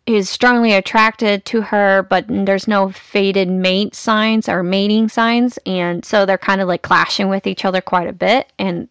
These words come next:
they're not resisting. I'm liking it quite a bit. I love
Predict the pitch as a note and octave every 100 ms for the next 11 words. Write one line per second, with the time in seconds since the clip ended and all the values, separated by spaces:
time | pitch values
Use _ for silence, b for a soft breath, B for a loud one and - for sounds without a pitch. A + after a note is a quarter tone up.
0 | - F3+ F3 F#3 - F3+ F3 F3+ - G#3
1 | G#3 - G#3 A#3 B3 C4 C4+ C4 C4+ -
2 | - - - C4 D#4+ D4 B3 B3 B3 -
3 | A#3 A3 G#3 G#3 A3+ A#3+ B3 -